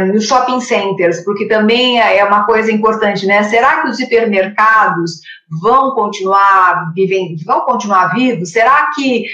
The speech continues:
como é que fica essa história, né? Então, eu acho que a gente fica com um gostinho de quero mais.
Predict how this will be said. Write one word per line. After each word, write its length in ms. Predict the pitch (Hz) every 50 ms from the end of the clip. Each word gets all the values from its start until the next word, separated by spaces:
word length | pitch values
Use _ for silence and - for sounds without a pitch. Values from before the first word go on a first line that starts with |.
| - -
como 140 | - 247 247
é 100 | - 254
que 80 | - -
fica 220 | - - 233 - -
essa 180 | 175 - 220
história, 600 | 208 208 - - 214 190 185 170 165 160 160 170 175
né? 200 | 202 247 277 277 - - - - _ 208
Então, 220 | 214 220 254 269
eu 220 | 285 294 294 285 285
acho 340 | 285 285 285 - - -
que 480 | - 262 262 262 247 233 220 208 196 190 190 185 190 190 190 180
a 120 | 175 208 214
gente 220 | 226 254 247 -
fica 280 | - - - 262 254 254
com 160 | 262 262 254
um 100 | 247 -
gostinho 580 | 233 240 - - - - - 247 254 254 262 247
de 140 | 240 247
quero 280 | 247 254 233 220 214 202 196
mais. 580 | 190 190 - 180 403 427 - - - - -